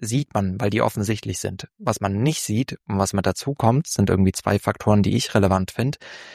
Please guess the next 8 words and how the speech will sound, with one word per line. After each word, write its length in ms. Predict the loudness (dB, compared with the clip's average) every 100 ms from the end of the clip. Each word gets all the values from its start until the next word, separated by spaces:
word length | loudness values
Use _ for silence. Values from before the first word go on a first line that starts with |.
| -20 _ -8 0
Welche 300 | 0 0 -4
Gremien 560 | 0 2 2 2 0
mussten 340 | 0 -2 -2 -2
abgeholt 520 | -2 -2 0 0 2
werden, 340 | 0 0 -2 -4
in 160 | 0
welchem 300 | 2 0 -2
Umfang? 560 | -2 -2 -2 -4 -4